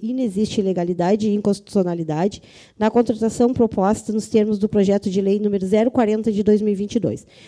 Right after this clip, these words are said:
contanto sejam observadas as ressalvas legais acima mencionadas. São José do Norte, cinco de outubro de dois mil e vinte e dois, Braulio Soares Guimarães, assessor jurídico.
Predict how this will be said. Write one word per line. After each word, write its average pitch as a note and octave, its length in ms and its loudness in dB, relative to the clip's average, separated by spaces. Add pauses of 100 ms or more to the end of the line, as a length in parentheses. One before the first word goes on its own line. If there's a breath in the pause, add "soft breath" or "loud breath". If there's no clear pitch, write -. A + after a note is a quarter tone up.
(160 loud breath)
contanto G#3+ 480 2
sejam G3 340 4
observadas G3+ 760 2
as G#3 180 0
ressalvas G#3 800 0 (460 soft breath)
legais G#3 460 4
acima G#3+ 320 0
mencionadas. G#3+ 720 -2 (640)
São - 160 -2
José F#3 200 2
do F#3 40 -10
Norte, G3+ 260 0
cinco G3 260 -6
de F#3+ 80 0
outubro F#3 240 -2
de F3 100 0
dois F3+ 140 2
mil F#3 80 -2
e - 20 -2
vinte F#3+ 140 -4
e G#3 40 -4
dois, G#3+ 220 4
Braulio F3+ 340 0
Soares F#3 300 -2
Guimarães, F#3+ 400 0
assessor G3+ 380 0
jurídico. G3+ 580 0